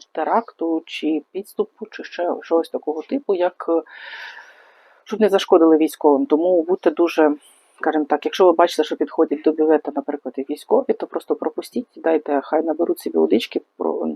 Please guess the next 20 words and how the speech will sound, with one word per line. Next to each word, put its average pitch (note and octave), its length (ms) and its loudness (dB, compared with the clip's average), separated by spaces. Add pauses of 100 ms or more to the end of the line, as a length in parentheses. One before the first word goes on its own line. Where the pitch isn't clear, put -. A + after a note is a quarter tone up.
(100)
проплатіть E3 560 -4
їм, E3 180 -8
або D#3+ 800 2
оплатіть - 440 -2
їм E3 60 -8
в - 40 -16
супермаркеті F#3+ 760 -2
питну - 280 -10
водичку F3+ 380 -2
в - 40 -8
пляшках, - 560 -12 (540)
щоб E3 220 -6
у F3 40 -2
них G#3+ 160 0
була E3+ 220 6
завжди E3 300 -2
водичка, D3 420 -4
чистенька, F#3 480 -2
гарна, D#3 300 0
хороша. - 480 -8